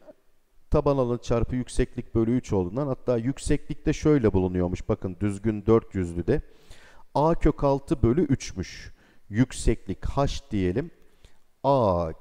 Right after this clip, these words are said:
kök altı bölü üçmüş dostlarım. A'mız ne? Üç kök altı. O zaman üç kök altı çarpı kök altı bölü üç.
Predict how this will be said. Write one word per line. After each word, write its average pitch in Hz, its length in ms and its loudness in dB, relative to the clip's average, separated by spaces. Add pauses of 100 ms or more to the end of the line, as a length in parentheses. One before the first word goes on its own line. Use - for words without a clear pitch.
kök 131 300 0
altı 123 440 0 (160)
bölü 135 220 6 (100)
üçmüş - 540 -4
dostlarım. 92 520 -2 (460)
A'mız 156 440 0
ne? 180 140 0
Üç 175 360 -4
kök - 220 0
altı. 85 420 -2
O 131 100 0
zaman 156 360 -2
üç - 200 -4
kök - 220 0
altı 151 280 -2
çarpı 107 460 0
kök - 280 -2
altı 131 420 0 (280)
bölü 151 260 6
üç. - 320 0